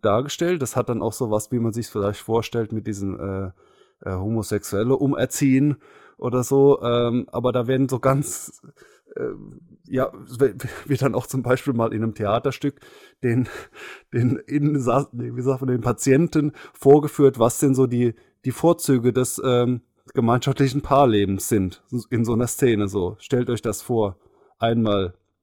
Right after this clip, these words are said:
ein Mann alleine. Und da wird auf der Bühne <laughs> kommt dann so ein Mann, der erstickt an was, was sich ver-, verschluckt hat beim Essen. Das natürlich, so will man nicht enden. Und jetzt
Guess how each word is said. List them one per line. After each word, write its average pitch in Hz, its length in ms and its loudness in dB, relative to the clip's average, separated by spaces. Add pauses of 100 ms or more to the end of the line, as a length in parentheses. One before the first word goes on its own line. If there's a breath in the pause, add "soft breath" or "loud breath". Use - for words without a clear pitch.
(760)
ein 123 180 2
Mann 151 240 6
alleine. 95 640 2
Und 98 60 -10
da 104 60 -4
wird 107 200 -4
auf 107 120 -4
der 101 100 -4
Bühne 127 300 2
<laughs> - 180 -8
kommt 123 180 -8
dann 117 140 0
so 107 100 -2
ein 101 80 -2
Mann, 117 240 0
der 120 200 -2 (400 soft breath)
erstickt - 640 -4 (280 soft breath)
an 123 260 0
was, 127 200 0
was 120 160 2
sich 127 160 -4
ver-, - 200 -2
verschluckt 147 440 -2
hat 139 120 0
beim 127 180 0
Essen. 92 380 -6 (960)
Das 95 240 -6
natürlich, 123 440 -2 (180)
so 117 240 -2
will 113 120 2
man 143 140 4
nicht - 220 0
enden. 98 400 -4 (340)
Und 135 200 0
jetzt - 460 -2